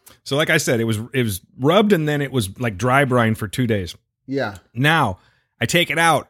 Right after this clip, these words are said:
Speaker 1: as I'm getting the smoker up to temp. Okay, I have a little bit of, uh, what did I use yesterday? I used a little bit of hickory, a little bit of apple wood in there. Steve, get it all nice and smoky.
Speaker 2: Nice.
Speaker 1: And then I bring, while that's going on, I put more rub on it just to make sure I got everything I need, okay?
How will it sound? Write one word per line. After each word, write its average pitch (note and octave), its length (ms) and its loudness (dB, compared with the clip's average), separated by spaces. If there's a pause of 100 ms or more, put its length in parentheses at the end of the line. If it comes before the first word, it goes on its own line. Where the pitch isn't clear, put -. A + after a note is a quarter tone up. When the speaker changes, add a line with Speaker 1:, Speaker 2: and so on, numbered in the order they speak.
Speaker 1:
as B2+ 140 0
I'm B2+ 120 0
getting C3+ 240 0
the A#2+ 60 -4
smoker C3+ 460 -2
up B2 120 -2
to G#2+ 100 -10
temp. A2 280 -4 (300)
Okay, A2 180 0
I G#2 60 0
have A2+ 200 2
a A#2 40 -2
little A2+ 180 -2
bit A2 140 -2
of, F#2+ 200 -4
uh, F2+ 160 -8
what G#2 120 -8
did G#2 60 -6
I G2+ 40 -4
use F#2+ 260 -8
yesterday? F#2 320 -8
I F2+ 40 -8
used G2 220 -6
a G#2+ 40 -6
little G#2+ 140 -2
bit G2 160 -4
of F#2+ 60 -4
hickory, B2 580 0 (220)
a - 20 -8
little A2 120 -2
bit G#2+ 140 0
of G2+ 60 -2
apple A2 340 -4
wood A2+ 180 0
in A#2 140 0
there. A2+ 220 -2
Steve, A2+ 280 -6
get A2+ 100 -4
it A2 60 -2
all G#2 120 2
nice G#2 260 -2
and G2 80 -8
smoky. G#2+ 400 -6 (180)
Speaker 2:
Nice. A2+ 580 -8
Speaker 1:
And B2 120 4
then D#3+ 120 4
I D#3 60 4
bring, D#3 240 2
while D#3+ 140 4
that's E3+ 220 2
going A#2+ 260 0
on, A2+ 260 2
I A#2 140 0
put D3 260 0
more C#3 380 2
rub B2 240 2
on F2 160 -6
it D#2+ 100 -16
just A#2+ 220 -6
to C3+ 80 -4
make B2 180 -2
sure A#2 240 -2
I G#2+ 60 -2
got G2+ 180 -4
everything F#2 400 -4
I F2 60 -12
need, E2+ 340 -12
okay? G#2 140 -4